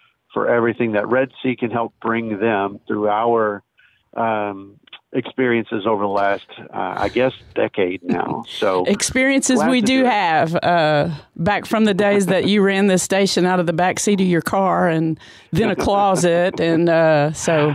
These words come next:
Speaker 1: Yeah.
Speaker 2: we have grown
Speaker 1: Well,
Speaker 2: and,
Speaker 1: sometimes
Speaker 2: uh,
Speaker 1: we still do that.
Speaker 2: yes.
Speaker 1: Sometimes we still do that.
Speaker 2: Yes, we
Speaker 1: So,
Speaker 2: do.
Speaker 1: but, uh, it's exciting. It's exciting. I, I just received a, a call from Jack Williams from E W T N thanking me, uh, just less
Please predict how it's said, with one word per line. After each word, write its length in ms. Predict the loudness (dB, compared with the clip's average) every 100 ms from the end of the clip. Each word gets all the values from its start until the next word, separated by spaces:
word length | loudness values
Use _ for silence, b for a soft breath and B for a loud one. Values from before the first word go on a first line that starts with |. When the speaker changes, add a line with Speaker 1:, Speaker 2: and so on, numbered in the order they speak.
| -4 -4
Speaker 1:
Yeah. 280 | 0 2 4
Speaker 2:
we 140 | 2
have 180 | 2 2
grown 400 | 0 2 2 2
Speaker 1:
Well, 100 | 2
Speaker 2:
and, 380 | 2 2 2 2
Speaker 1:
sometimes 260 | 2 2
Speaker 2:
uh, 20 | -2
Speaker 1:
we 100 | -4
still 240 | -4 -2
do 200 | -2 -2
that. 240 | -2 -4 -8 _
Speaker 2:
yes. 320 | 0 2 2 -2 -6
Speaker 1:
Sometimes 280 | -6 -4
we 120 | -6 -6
still 220 | -6 -4
do 180 | -2 0
that. 140 | 0
Speaker 2:
Yes, 220 | 0 0
we 60 | 0
Speaker 1:
So, 80 | 2
Speaker 2:
do. 120 | 2
Speaker 1:
but, 160 | 0 0
uh, 200 | -4 -8 b b b b b b b _
it's 240 | -2 0
exciting. 560 | -4 -2 -2 -2 -4 -8
It's 160 | -14 -8
exciting. 480 | -8 -2 0 0 -2
I, 100 | -4 -2
I 140 | -4
just 400 | -2 -2 -2 -2
received 400 | -8 -6 -8 -2
a, 160 | -2 -2
a 40 | -4
call 260 | -4 -2
from 180 | -2 -6 0
Jack 220 | -2 0
Williams 400 | -2 0 -2 -6
from 140 | -6 -4
E 80 | 0
W 280 | 0 0 -4
T 120 | -2 0
N 200 | 0 -2
thanking 380 | -2 -2 -4 -6
me, 180 | -4 -2
uh, 100 | -4 -4
just 180 | -8 -6 -2
less 200 | -2